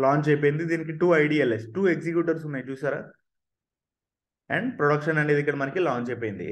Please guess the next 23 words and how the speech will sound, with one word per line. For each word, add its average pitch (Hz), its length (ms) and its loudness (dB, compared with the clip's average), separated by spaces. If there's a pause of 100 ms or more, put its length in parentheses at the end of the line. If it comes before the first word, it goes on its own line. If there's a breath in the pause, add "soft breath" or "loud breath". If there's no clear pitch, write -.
ఏజెంట్. 87 300 -8 (460 loud breath)
So 160 80 -2 (160)
నెక్స్ట్ 147 240 -2
టైమ్ 196 180 2
మీరు 180 200 0
బిల్డ్ 156 240 2
చేస్తే 139 320 -4 (280)
అది 143 100 4 (120)
ఆటోమేటిక్‌గా 151 580 0
ప్రొడక్షన్ 151 420 -2
సర్వర్లోకి 127 460 -2
వెళ్ళిద్ది, 117 360 -2
మనం 123 220 -6
కాన్ఫిగర్ 123 500 -4
చేసుకోవచ్చు 107 560 -4
అనమాట. 95 260 -16 (960 soft breath)
Now 135 160 0
you 160 160 0
can 147 120 2 (100)
see, 107 160 -4 (680)
I 120 120 -2
want 139 200 0
to 160 40 -2